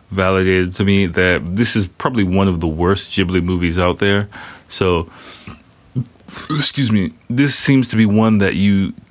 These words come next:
could and probably should skip. I don't, again, I don't know why, um, but, uh,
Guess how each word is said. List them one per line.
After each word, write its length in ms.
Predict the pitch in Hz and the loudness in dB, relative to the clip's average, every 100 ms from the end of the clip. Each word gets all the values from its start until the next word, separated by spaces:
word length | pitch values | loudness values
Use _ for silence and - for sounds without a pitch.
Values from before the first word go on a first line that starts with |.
| - - | -20 -8
could 560 | - 147 143 139 127 - | 0 2 4 2 0 -4
and 220 | 98 90 | -4 -4
probably 400 | - 135 101 90 | -2 -2 0 -2
should 480 | - - 98 98 90 | -2 -2 0 0 0
skip. 460 | - - 101 120 - - - _ _ _ - 95 - _ _ _ _ _ _ - - | -4 0 -2 -2 -8 -20 -20 _ _ _ -16 -16 -16 _ _ _ _ _ _ -10 -4
I 80 | 107 | 0
don't, 200 | 98 104 | 0 2
again, 240 | 113 101 | 2 2
I 80 | 92 | 2
don't 160 | 98 92 | 2 2
know 140 | 90 | 2
why, 400 | 90 95 95 104 - | 2 2 2 -2 -2
um, 720 | 90 87 85 85 85 85 92 - | 0 0 0 -2 -4 -8 -12 -16
but, 600 | 85 85 87 85 80 78 - - - - - | -10 -2 0 0 -2 -6 -14 -20 -20 -20 -18
uh, 240 | - - | -16 -16